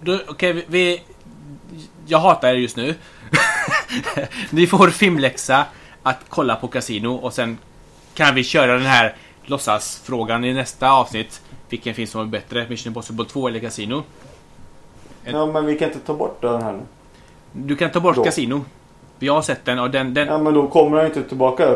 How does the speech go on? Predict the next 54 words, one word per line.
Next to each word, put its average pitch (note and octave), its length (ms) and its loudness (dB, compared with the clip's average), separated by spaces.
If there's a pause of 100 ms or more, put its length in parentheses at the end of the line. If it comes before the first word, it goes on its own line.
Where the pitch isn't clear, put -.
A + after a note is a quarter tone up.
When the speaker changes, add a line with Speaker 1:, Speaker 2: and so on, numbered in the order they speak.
Speaker 2:
för B2 80 -2
vi A#2+ 160 0
har C3 60 0
inte F3 160 -2
sett B2+ 180 -10
den. C3+ 100 -6 (200)
Speaker 1:
Men F#3+ 140 0
fan, G3+ 460 4
Speaker 2:
Då F#3+ 40 2
Speaker 1:
men G3 80 4
Speaker 2:
får C3 200 -4
vi, D3+ 440 2
då, D3 80 2 (200)
Speaker 1:
Ugh. A#2+ 400 -2
Speaker 2:
då D3+ 120 4
får D#3 200 0
vi E3+ 240 4
Speaker 1:
Okej, F3 200 10
Speaker 2:
gå E3 60 10
Speaker 1:
men - 100 8
Speaker 2:
in G3+ 120 8
Speaker 1:
då, G3+ 80 8
Speaker 2:
och - 100 8
Speaker 1:
då, - 40 6
Speaker 2:
göra G3+ 100 6
Speaker 1:
då, - 60 0
Speaker 2:
sån F3 80 -4
Speaker 1:
då G#3 80 8
Speaker 2:
här G#3 100 10
Speaker 1:
gör G#3+ 80 12
jag G3+ 80 8
så F#3 80 2
här, D#3 240 8
Speaker 2:
filmer C3 160 4
där D3+ 340 6
vi D3 40 6
inte D3 120 4
har D#3 40 8
Speaker 1:
eh, - 1600 -2
Speaker 2:
sett. - 80 -6
Speaker 1:
eh, - 60 -18 (1600)
jag E3 240 0
tar F#3+ 120 4
över D3+ 180 6
makten C3+ 380 4
här, B2+ 180 6
jag C3+ 220 2
ändrar C3+ 220 0
spelreglerna, A#2 680 0 (100)
jag B2+ 200 -6
tar C#3 60 -4
över B2 220 0
vetot, D3 580 -4 (180)
jag B2 380 -2